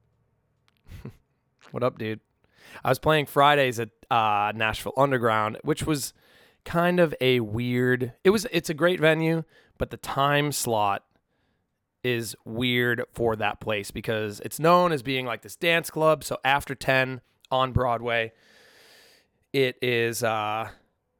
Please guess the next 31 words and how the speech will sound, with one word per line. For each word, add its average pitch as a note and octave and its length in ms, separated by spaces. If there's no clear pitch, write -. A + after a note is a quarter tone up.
a B2 80
club A#2+ 440
upstairs. G#2+ 480
So B2+ 80
people A#2+ 240
just, A2+ 200
like, A#2 200
there's C3+ 160
a B2+ 40
lot C#3 220
of B2+ 80
foot C#3+ 160
traffic, C3 400
but - 100
not A#2 200
a - 20
lot A2+ 140
of A#2 60
people A2 200
stick - 320
around A2 340
for G#2+ 240
the G#2 80
band. F2 380
So - 180
we're C3 160
pretty C#3 240
much A#2 200
playing B2 300
for, A#2 140
like, G2+ 280